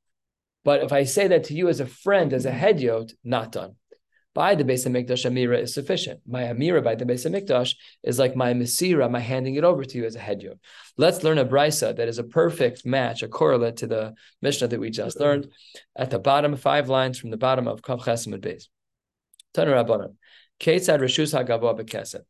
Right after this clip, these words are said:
How does it work in regards to changing Rishuyos for Gavoa, for the Beis Hamikdash? Gizbar Shenasan Maos Bebehema.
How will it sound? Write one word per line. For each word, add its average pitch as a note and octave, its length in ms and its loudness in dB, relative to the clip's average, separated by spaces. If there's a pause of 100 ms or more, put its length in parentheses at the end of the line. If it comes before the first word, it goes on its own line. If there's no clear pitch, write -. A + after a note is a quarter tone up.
(200)
How D3+ 220 2
does D#3+ 160 4
it C3 80 4
work C#3+ 240 2
in B2 80 0
regards B2+ 380 0
to A2+ 100 -8
changing C#3 420 -2
Rishuyos A2+ 600 -2 (280)
for A#2+ 360 2
Gavoa, G#2+ 580 -2
for A#2 140 0
the A2 80 -4
Beis A#2 260 0
Hamikdash? - 440 -10 (500)
Gizbar C3+ 460 2
Shenasan B2 580 -2
Maos B2 260 0
Bebehema. G#2+ 560 -10